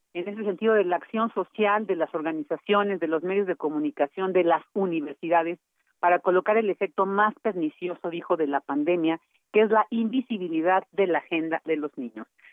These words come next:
También destacó la necesidad de que se profesionalicen los actores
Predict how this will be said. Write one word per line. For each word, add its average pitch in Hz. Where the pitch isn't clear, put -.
También 247
destacó 208
la 202
necesidad 160
de 170
que 170
se 170
profesionalicen 175
los 226
actores 202